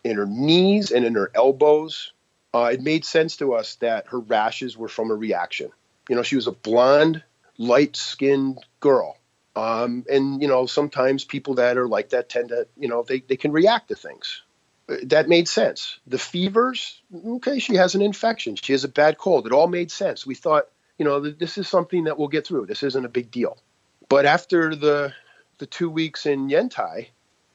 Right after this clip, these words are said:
and this is, um, the middle of June two thousand twelve.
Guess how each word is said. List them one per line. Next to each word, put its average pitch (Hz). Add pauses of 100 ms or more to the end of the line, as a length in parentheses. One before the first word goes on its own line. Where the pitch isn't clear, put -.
(280)
and 127
this 131
is, 135 (100)
um, 120
the 120
middle 135
of 127 (560)
June 131 (440)
two 139
thousand 120
twelve. -